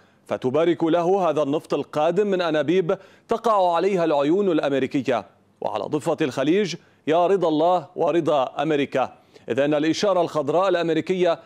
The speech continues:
سوف تنعكس تلقائيا على دول عربية خليجية سبق أن أحجمت عن مساعدة لبنان، والانعكاس بدوره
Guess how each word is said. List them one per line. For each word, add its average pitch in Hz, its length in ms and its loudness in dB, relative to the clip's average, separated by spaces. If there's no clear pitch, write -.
سوف 127 240 -4
تنعكس 165 540 -2
تلقائيا 175 1000 0
على 143 220 0
دول 165 380 2
عربية 147 500 0
خليجية 147 640 -2
سبق 147 360 -4
أن 160 180 0
أحجمت 151 600 -2
عن 180 240 -2
مساعدة 151 600 0
لبنان، 131 540 -2
والانعكاس 117 680 -2
بدوره 160 600 2